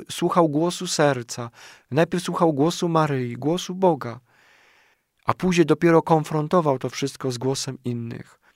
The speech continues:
I nam najpierw trzeba słuchać głosu własnego serca, głosu wspólnoty i głosu Boga. A dzięki temu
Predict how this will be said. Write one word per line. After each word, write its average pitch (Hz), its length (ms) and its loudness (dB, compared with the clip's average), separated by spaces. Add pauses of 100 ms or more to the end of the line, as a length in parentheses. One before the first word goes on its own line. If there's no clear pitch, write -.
(240)
I 127 80 2
nam 147 300 4
najpierw 127 480 -2
trzeba 127 320 -2
słuchać 127 360 -6
głosu 123 360 0
własnego 113 440 -6
serca, 151 500 -4 (540)
głosu 135 400 6
wspólnoty 147 800 -4 (420)
i 143 80 -4
głosu 139 460 -4
Boga. 113 460 -6 (560)
A 113 100 -6
dzięki 120 340 -2
temu 151 380 -2